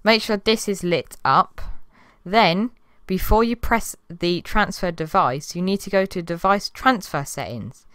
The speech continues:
Now, the reason for this is because the device has a cover art option, and that's the re-, main reason why I bought it, because I like the cover art on it.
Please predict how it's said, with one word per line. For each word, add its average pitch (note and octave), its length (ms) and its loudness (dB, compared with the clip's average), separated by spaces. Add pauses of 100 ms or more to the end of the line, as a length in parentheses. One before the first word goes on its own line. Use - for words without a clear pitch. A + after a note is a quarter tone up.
(280)
Now, F#3+ 80 2
the F3+ 140 2
reason C4+ 360 2
for A3+ 200 2
this - 640 0 (500)
is G3+ 200 0
because F3+ 1000 2 (880)
the G3+ 420 4 (800)
device F#3 880 8 (240)
has F#3 400 0
a E3+ 60 0
cover A#3 420 10
art C#3+ 260 6 (420)
option, A2+ 520 -6 (300)
and G3 120 6
that's A3+ 180 6
the G#3+ 80 0
re-, G#3 180 0
main G#3 320 4
reason F3+ 280 2
why E3 180 6
I - 40 0
bought E3+ 260 2
it, A#2 120 -8 (160)
because F#3 220 2
I - 140 8
like F#3+ 220 8
the D#3+ 60 -8
cover D#3 360 4
art B2 280 -2
on C3 140 -4
it. D#3 160 -2